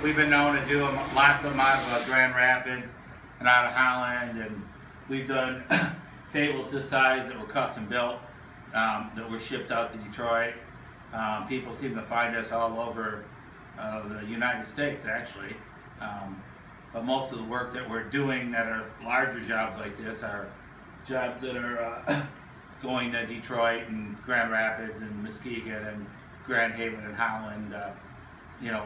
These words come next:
Benton Harbor area, stuff like that. So if you got a conference table you need to have refinished, uh, just, uh, down in the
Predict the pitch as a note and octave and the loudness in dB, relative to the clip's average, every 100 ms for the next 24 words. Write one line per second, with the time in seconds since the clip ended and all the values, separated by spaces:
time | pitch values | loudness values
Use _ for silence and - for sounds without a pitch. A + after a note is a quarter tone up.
0 | G#2 A2+ A2+ A2+ A2+ A2+ A2 G#2+ G#2+ G#2+ | -2 -2 -4 -2 0 2 0 -4 -4 -6
1 | G#2+ G#2 G#2 - - - - - - A2+ | -6 -6 -8 -12 -16 -18 -18 -10 -4 -2
2 | A#2+ A2+ - A2+ A2 - - - - - | -2 -4 0 2 2 -2 -10 -18 -18 -18
3 | - - - - D#3 D3 D3 C#3+ C3+ D3+ | -18 -20 -12 0 4 6 6 4 2 6
4 | D#3 D#3 D3+ D#3 D#3 C#3 D3 C#3+ D3 C#3+ | 6 8 8 8 4 -4 0 2 2 -2
5 | B2+ C3 C3 C3 A#2+ A#2 C3+ C3+ D#3 D3 | -2 -2 0 0 -2 -4 0 0 0 -4
6 | - B2 A#2 A2 - - - - - - | -4 0 0 -2 -8 -18 -18 -18 -18 -18
7 | - - - B2+ - B2+ A2+ A2+ A#2 A2+ | -18 -18 -10 -8 -6 -2 -2 0 2 2
8 | A#2 A#2 A2+ G#2+ | 2 -2 -4 -6